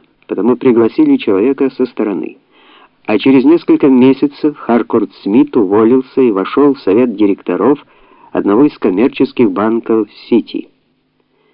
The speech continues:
Джон Престон вышел в отставку в начале сентября и поступил в фирму по охране собственности.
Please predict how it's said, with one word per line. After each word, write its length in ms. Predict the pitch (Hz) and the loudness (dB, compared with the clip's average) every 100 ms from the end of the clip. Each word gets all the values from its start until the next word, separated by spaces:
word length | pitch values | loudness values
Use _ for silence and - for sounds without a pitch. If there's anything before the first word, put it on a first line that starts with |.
| _ _ _ _ _ _ _ _ - | _ _ _ _ _ _ _ _ -4
Джон 280 | 107 170 165 | 2 2 2
Престон 500 | 175 196 - 180 143 | 2 2 0 2 4
вышел 380 | 170 - 156 | 2 2 2
в 40 | 143 | 2
отставку 540 | 139 - 156 147 - | -2 -2 -2 -2 -2
в 80 | 131 | 0
начале 400 | 123 117 127 123 | 0 2 2 2
сентября 640 | 117 110 95 101 98 120 151 | 0 -2 0 0 2 2 2
и 80 | 143 | 0
поступил 560 | 123 - 87 131 139 | -2 -2 -2 2 0
в 40 | - | 0
фирму 400 | 113 139 135 120 | 0 2 2 0
по 140 | 95 | -4
охране 400 | 92 113 120 120 | -2 -2 0 0
собственности. 1000 | - 104 - - 90 92 90 - - | 0 -2 -2 -8 -6 -6 -8 -8 -10